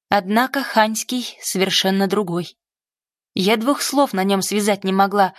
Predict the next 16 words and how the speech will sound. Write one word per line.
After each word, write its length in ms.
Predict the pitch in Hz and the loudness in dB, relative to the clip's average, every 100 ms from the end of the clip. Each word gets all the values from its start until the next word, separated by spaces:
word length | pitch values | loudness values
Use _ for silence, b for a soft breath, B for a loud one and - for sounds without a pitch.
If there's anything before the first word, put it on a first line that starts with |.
| B B _ | B B _
когда 300 | 196 180 190 | -2 2 2
отец 260 | 185 190 - | 2 -2 0
привёз 380 | 202 190 190 | 0 0 0
нас 180 | 190 175 | 0 -2
в 80 | 175 | 0
Аньфэн 540 | 185 170 226 226 208 _ | -2 -2 0 0 -2 _
и 120 | 214 | 0
отдал 340 | 220 226 196 190 | 2 2 0 0
меня 260 | 185 190 | 0 0
в 80 | 180 | -2
семью 380 | - 190 185 180 | -2 -2 0 -2
Го. 320 | 165 196 151 - _ _ _ _ _ _ _ _ _ _ _ _ _ _ _ _ _ | 0 -2 -4 -14 _ _ _ _ _ _ _ _ _ _ _ _ _ _ _ _ _
Её 380 | 165 175 165 170 | -4 -2 0 0
отец 380 | 165 - 202 - | 0 -2 -6 -4
предал 420 | 202 202 190 170 | 0 0 2 0
Юань 480 | 156 160 165 185 | 0 0 0 -2